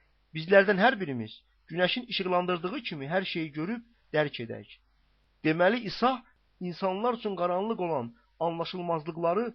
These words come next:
ağlının nuru ilə işıqlandıracaqdır. Qədim Misir himnlərin birinə görə Allah yalnız öz oğluna öz sirlərini açmışdır. "Sənin oğlundan başqa özünü dərk etmiş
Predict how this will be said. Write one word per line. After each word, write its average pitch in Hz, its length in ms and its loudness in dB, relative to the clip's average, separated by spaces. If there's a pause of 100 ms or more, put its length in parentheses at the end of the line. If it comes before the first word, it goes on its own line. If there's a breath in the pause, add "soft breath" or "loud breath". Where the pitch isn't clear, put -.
(200)
ağlının 170 580 -2
nuru 180 300 -2
ilə 156 240 -2
işıqlandıracaqdır. 120 920 -6 (600)
Qədim 208 300 0
Misir 220 220 -2
himnlərin 185 500 0
birinə 180 300 -2
görə 147 260 -4 (400)
Allah 190 300 0
yalnız 208 420 0
öz 226 220 -4
oğluna 196 480 0
öz - 180 -10
sirlərini 127 460 -4
açmışdır. 113 560 -10 (720)
"Sənin 196 360 2
oğlundan 190 420 2
başqa 139 440 -4 (220)
özünü 165 360 -2
dərk 180 260 2
etmiş 180 240 -10